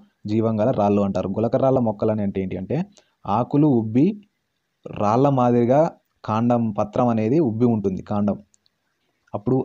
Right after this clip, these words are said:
అవి వాటిని, అవి ఏమంటారంటే వాటిని గులకరాళ్ళ మొక్కలు అని అంటారు. ఒంటె తన మోపురంలో వేటిని నిల్వ చేస్తుంది అని అంటే క్రొవ్వులను నిల్వ చేస్తుంది. మనకు ఆప్షన్లలో నీరు అని ఇస్తే మాత్రం తప్పే, నీరు పెట్టొద్దు, కొవ్వు అనే పెట్టాలి. కొవ్వు ఉంటే కొవ్వు అనే పెట్టాలి, ఎందుకంటే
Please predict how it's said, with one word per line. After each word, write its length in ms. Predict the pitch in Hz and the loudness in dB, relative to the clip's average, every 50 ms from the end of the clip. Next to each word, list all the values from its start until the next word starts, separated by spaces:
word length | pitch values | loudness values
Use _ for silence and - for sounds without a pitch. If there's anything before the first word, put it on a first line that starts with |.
| - 110 | 0 -2
అవి 140 | 113 117 113 | 0 2 2
వాటిని, 240 | 113 107 107 110 110 | 2 2 0 0 0
అవి 160 | 110 110 110 | 0 0 0
ఏమంటారంటే 520 | 113 123 127 123 120 117 113 110 110 120 113 107 | 0 0 0 2 2 0 0 0 0 0 0 0
వాటిని 280 | 110 101 113 151 175 | 0 0 0 -2 -2
గులకరాళ్ళ 560 | 143 113 113 117 117 127 120 113 113 113 131 | 0 0 0 0 2 2 2 2 2 2 2
మొక్కలు 420 | 143 117 107 101 - - 104 107 120 | 0 0 -2 -4 -4 -2 -2 0 0
అని 140 | 127 117 98 | 0 0 -2
అంటారు. 280 | 95 - - 98 - - - _ _ _ _ _ _ _ _ _ - | -2 -2 -4 -4 -4 -8 -14 _ _ _ _ _ _ _ _ _ -8
ఒంటె 340 | 101 110 120 131 127 147 151 | -4 -2 -2 0 0 0 0
తన 180 | 147 143 139 131 | 2 2 0 2
మోపురంలో 520 | 120 117 123 123 127 131 131 127 131 143 143 | 2 2 2 0 2 0 2 2 2 2 2
వేటిని 360 | 113 110 117 123 127 127 127 | 2 2 2 2 0 0 0
నిల్వ 200 | 123 117 120 120 117 113 110 | 2 2 2 0 0 0 0
చేస్తుంది 420 | 110 104 - 107 107 107 104 104 104 | -2 -2 -2 -6 -4 -4 -2 -2 -2
అని 100 | 101 101 | -2 -2
అంటే 180 | 104 104 151 147 147 _ - | -4 -4 -4 -6 -6 _ -6
క్రొవ్వులను 420 | - 117 120 123 139 143 143 131 123 | -4 -2 0 2 2 2 2 2 0
నిల్వ 180 | 107 110 107 107 | -2 -2 -2 -2
చేస్తుంది. 340 | 101 104 98 - - 104 | -2 -4 -6 -6 -4 -4
మనకు 240 | 101 101 98 101 104 101 | -2 -2 -2 -2 0 -2
ఆప్షన్లలో 500 | 110 113 - 131 127 120 117 120 135 170 185 175 _ _ _ _ _ - | -2 -2 -2 -4 -2 0 0 0 0 -2 -2 -6 _ _ _ _ _ -10
నీరు 400 | 107 101 104 117 127 135 139 139 139 | -6 -4 0 0 2 2 4 4 2
అని 120 | 131 127 | 2 0
ఇస్తే 180 | 123 - - 127 | -2 -2 -2 -2
మాత్రం 300 | 127 123 117 - 143 160 170 | 0 0 -2 -2 -2 -4 -2
తప్పే, 320 | - 107 - - 107 101 - - 107 107 | -4 -6 -6 -4 -4 -4 -4 -6 -8 -8
నీరు 200 | 107 113 120 123 | -4 -2 -2 -2
పెట్టొద్దు, 420 | 117 120 113 - 107 101 101 120 156 180 175 - | 0 -2 -4 -4 -4 -4 -2 -2 -4 -4 -4 -4
కొవ్వు 200 | 107 113 117 127 | -4 -2 0 0
అనే 140 | 123 127 117 | 0 0 0
పెట్టాలి. 300 | 120 101 95 98 87 85 | -2 -4 -4 -6 -8 -6
కొవ్వు 240 | - 117 120 127 139 | -4 -2 0 2 2
ఉంటే 140 | 147 147 - | 2 2 0
కొవ్వు 240 | - - 117 120 123 | 0 0 0 0 2
అనే 100 | 120 117 | 0 0
పెట్టాలి, 340 | 107 104 101 98 95 92 101 | -2 -4 -4 -4 -4 -4 -4
ఎందుకంటే 340 | 107 120 113 120 123 123 156 | -4 -4 -4 -2 -2 -2 -4